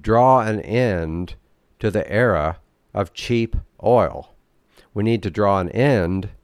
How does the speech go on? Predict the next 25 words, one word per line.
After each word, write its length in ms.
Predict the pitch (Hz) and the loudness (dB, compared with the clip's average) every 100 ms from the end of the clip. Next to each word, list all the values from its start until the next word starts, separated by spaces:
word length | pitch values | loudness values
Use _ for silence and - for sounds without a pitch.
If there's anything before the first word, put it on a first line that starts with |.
| _ _ _ _ _ - | _ _ _ _ _ -6
to 100 | 101 | -2
the 180 | 95 | -2
era 460 | 78 113 90 76 98 - _ _ - | 0 2 2 0 -4 -12 _ _ -8
of 200 | 98 - | -6 -6
cheap 440 | - - 117 110 - - - | -8 -4 -2 0 -4 -6 -6
natural 480 | 95 92 - 98 | -2 -2 -2 -4
gas. 580 | 92 127 107 71 - - _ _ _ - - | 0 0 0 -4 -10 -16 _ _ _ -20 -6
We 100 | 107 | -2
need 180 | 117 95 | -2 -2
to 80 | |
draw 260 | 90 107 98 | -2 0 0
an 100 | 80 | -2
end 560 | 110 143 92 87 90 - _ _ | -2 0 0 -2 -6 -10 _ _
to 100 | - | -8
the 180 | 92 90 | -6 -2
era 460 | 98 127 85 82 - _ - | 0 2 2 -2 -6 _ -10
of 200 | 95 - | -10 -10
cheap 440 | - 92 82 - - _ _ | -6 -4 -4 -6 -8 _ _
coal. 480 | - 156 95 - - _ _ _ _ _ - | 0 2 2 0 -10 _ _ _ _ _ -4
We 160 | 113 | 0
do 140 | 123 120 | 2 0
not 420 | 110 127 135 - | 2 0 0 -4
need 640 | 95 127 135 98 90 90 - _ _ _ - | -2 0 0 0 -4 -6 -16 _ _ _ -6
coal, 560 | 120 120 117 117 120 - _ - | 2 4 4 2 0 -10 _ -2
oil, 540 | 104 104 98 95 101 | 2 2 2 -2 -6